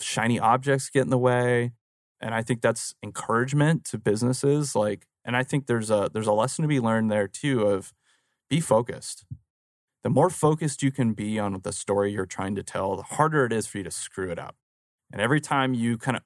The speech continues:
open things up a little bit, you're providing opportunity to screw it up and go off track, right? Get off the script of the story that you're trying to tell. Uh, yeah, Disney's in, in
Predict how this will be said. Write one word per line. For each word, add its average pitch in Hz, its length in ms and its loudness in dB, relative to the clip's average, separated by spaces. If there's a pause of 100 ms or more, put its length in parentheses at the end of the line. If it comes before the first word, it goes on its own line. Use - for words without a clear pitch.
open 131 400 4
things 117 340 0
up 120 180 0
a 139 40 2
little 135 240 2
bit, 143 240 2
you're 120 80 -2
providing 123 640 2
opportunity 104 880 -4 (440)
to 104 520 0
screw 101 280 -2
it 90 60 -2
up 76 160 -6 (760)
and 101 260 -2
go 107 160 4
off 101 220 2
track, - 340 -4 (100)
right? 92 200 -8
Get 135 200 4
off 135 260 2
the 120 100 -6
script - 440 0
of 107 100 -6
the 101 80 -8
story 110 380 0
that 98 160 -4
you're 101 80 -6
trying 95 260 -8
to - 80 -16
tell. - 320 -10 (560)
Uh, 98 260 0
yeah, 107 160 2
Disney's 147 380 4
in, 135 100 4
in 123 120 2